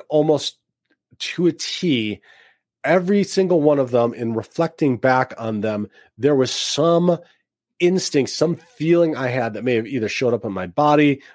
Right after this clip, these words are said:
or I thought about in my, my head and was like, "Hmm," but did not pay attention to it. That was indicating to me that something was off. So trust your feelings.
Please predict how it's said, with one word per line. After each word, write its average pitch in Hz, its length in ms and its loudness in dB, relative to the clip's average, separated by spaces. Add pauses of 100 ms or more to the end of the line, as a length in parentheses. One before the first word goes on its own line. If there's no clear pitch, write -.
(160)
or 107 200 -2
I 101 60 -2
thought 127 320 0
about 120 260 0
in 113 80 -8
my, 101 380 -4
my 104 200 -10
head 160 560 0
and 117 180 -4
was 107 120 -6
like, 98 160 -8 (140)
"Hmm," 131 480 -2 (460)
but 127 520 -2
did 160 200 2
not 151 280 2
pay 131 200 -2
attention 120 540 -4
to 113 220 -2
it. 104 140 -6 (320)
That 120 460 -2
was 110 640 -4 (580)
indicating 143 680 2
to - 140 -6
me 135 340 4
that 110 200 -4
something 135 760 0
was 110 380 -2
off. 117 320 -2
So 139 360 2 (360)
trust - 580 -2
your 165 180 2
feelings. 127 520 0